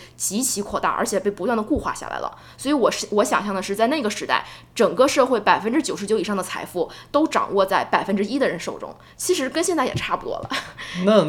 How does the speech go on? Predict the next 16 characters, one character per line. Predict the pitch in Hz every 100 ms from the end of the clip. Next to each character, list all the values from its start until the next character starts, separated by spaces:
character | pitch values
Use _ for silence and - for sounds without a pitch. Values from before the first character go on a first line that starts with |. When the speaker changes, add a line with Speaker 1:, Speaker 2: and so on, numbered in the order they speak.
| 160
Speaker 2:
那 | 185 175 - - - -
按 | 185
照 | 185 180
这 | 196
个 | 175
道 | 175 160
理， | 127
就 | 110 123
是 | 123
未 | 131
来 | 123 113
是 | 113 131
一 | 117
个 | 117 113 107 101 107 - - - _
高 | - 131 135
度， | 135 131 120 107